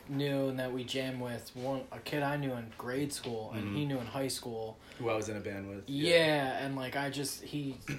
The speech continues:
Speaker 1: <clears throat> we just started reaching out, talking to each other, and then he was like, "Oh, you would love this kid, Matt. Like, you guys would totally get along," and, uh, we started jamming, and then he kinda,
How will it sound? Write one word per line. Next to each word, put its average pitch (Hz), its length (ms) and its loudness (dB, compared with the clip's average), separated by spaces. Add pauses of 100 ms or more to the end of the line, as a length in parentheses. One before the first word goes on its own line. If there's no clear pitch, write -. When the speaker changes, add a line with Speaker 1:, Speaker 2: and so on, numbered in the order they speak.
(140)
Speaker 1:
<clears throat> - 360 -14
we 139 120 -2
just 135 200 -2
started 131 260 2
reaching 135 260 0
out, 127 160 -2
talking 143 300 0
to 127 80 -4
each 120 120 -4
other, 117 200 -2
and 117 160 -2
then 120 100 -2
he 131 120 -4
was 117 100 -8
like, - 160 -8
"Oh, 143 160 -2
you 143 160 -4
would 147 140 -2
love 143 260 -2
this 143 140 -4
kid, 135 280 -4
Matt. 139 400 -2
Like, 131 220 -10
you 131 60 -10
guys 135 240 -4
would 135 100 -6 (140)
totally 139 300 -2
get 135 100 -2
along," 131 400 -2
and, 120 180 -4 (560)
uh, 120 520 0 (540)
we 131 140 -2
started 135 300 2
jamming, 131 500 0 (960)
and 135 180 4
then 131 160 2
he 143 260 0
kinda, 127 420 -2